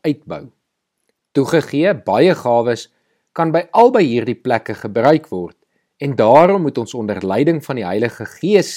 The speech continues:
seker maak waar en wanneer en hoe hy ons wil gebruik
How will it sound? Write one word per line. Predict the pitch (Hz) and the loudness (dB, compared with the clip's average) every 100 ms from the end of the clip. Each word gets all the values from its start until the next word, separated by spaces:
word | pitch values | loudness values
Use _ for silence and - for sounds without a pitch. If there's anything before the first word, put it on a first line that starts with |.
| - | -4
seker | 214 220 196 113 | -2 0 -2 -4
maak | 98 95 90 _ _ _ _ _ | -4 -6 -6 _ _ _ _ _
waar | 98 107 123 175 226 - _ | -4 2 4 4 2 -4 _
en | 120 101 90 | -12 -12 -4
wanneer | 113 151 160 160 151 - _ - | -2 0 -2 -2 -6 -12 _ -8
en | 170 156 | -2 -2
hoe | 117 104 202 190 | 0 0 4 6
hy | 120 143 | 4 0
ons | 123 127 - | -4 -8 -6
wil | 120 | -6
gebruik | - 95 98 104 107 104 | -6 -6 0 2 2 -2